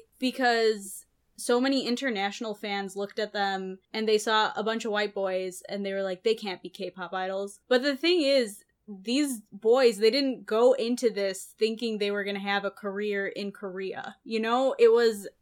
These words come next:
a school project and it gained traction in Korea, and they were able to go and have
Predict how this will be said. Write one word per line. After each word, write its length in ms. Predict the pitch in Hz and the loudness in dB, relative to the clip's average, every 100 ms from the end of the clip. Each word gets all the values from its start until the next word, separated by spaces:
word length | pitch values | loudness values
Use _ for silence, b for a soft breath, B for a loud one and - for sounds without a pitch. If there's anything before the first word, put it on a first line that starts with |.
| - | -8
a 80 | 208 | -8
school 380 | - 339 349 - | -4 0 0 -2
project 800 | 214 185 180 180 - - - - _ _ | -2 -2 -2 -6 -8 -12 -20 -20 _ _
and 380 | 226 226 220 190 - | -2 0 0 -4 0
it 200 | 220 220 | 0 2
gained 200 | 233 226 | 0 0
traction 520 | - 277 285 - 214 | 0 0 0 -2 -4
in 200 | - 302 | -2 -2
Korea, 540 | 359 233 190 175 220 - - | -2 -4 -4 -4 -6 -8 -4
and 300 | 233 220 208 | -2 0 2
they 120 | 220 | 4
were 120 | 226 | 4
able 320 | 220 220 226 214 | 4 4 2 -2
to 120 | 226 | -2
go 260 | 208 208 | 0 0
and 140 | 190 202 | -2 -4
have 260 | 202 190 | -4 -4